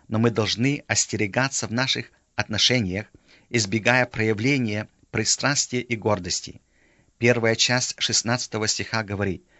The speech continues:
«Будьте единомысленны между собою». Это просто означает, чтобы мы не проявляли пристрастия к людям. Христианин является последователем Христа,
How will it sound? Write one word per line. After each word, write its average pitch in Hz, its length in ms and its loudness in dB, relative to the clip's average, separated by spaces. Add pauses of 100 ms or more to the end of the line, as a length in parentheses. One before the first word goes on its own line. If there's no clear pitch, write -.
(200)
«Будьте 135 560 -2
единомысленны 107 800 0
между 98 320 -2
собою». 95 460 -4 (500)
Это - 220 -2
просто 110 420 2
означает, 113 640 0 (240)
чтобы 110 340 -2
мы 127 160 2
не 131 140 0
проявляли 117 580 0
пристрастия 120 720 -2
к - 80 -16
людям. 101 320 -2 (680)
Христианин 135 580 4
является 135 560 2
последователем 120 800 0
Христа, 113 560 -2